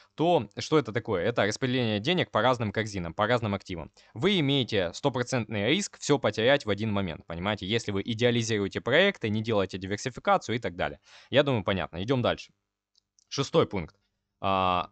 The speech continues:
думать, что будешь только зарабатывать в крипте и никогда не будешь терять. Вот это од-, одна из самых популярных ошибок, особенно у новичков,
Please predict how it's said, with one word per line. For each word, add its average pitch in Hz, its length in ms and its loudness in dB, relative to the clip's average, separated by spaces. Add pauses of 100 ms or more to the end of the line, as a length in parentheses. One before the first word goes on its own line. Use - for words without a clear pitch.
(120)
думать, 175 360 2
что - 160 -4
будешь 135 300 -4
только 131 320 4
зарабатывать 143 920 6
в - 80 -18
крипте 143 500 2
и 120 60 0
никогда 117 420 2
не 113 80 0
будешь 98 300 -6
терять. 85 280 -2
Вот 110 180 0
это 123 260 6
од-, 117 200 0 (100)
одна 131 400 4
из 113 100 2
самых 117 300 0 (100)
популярных 120 640 4
ошибок, 135 460 -2
особенно 101 380 -2
у 98 60 0
новичков, 104 520 0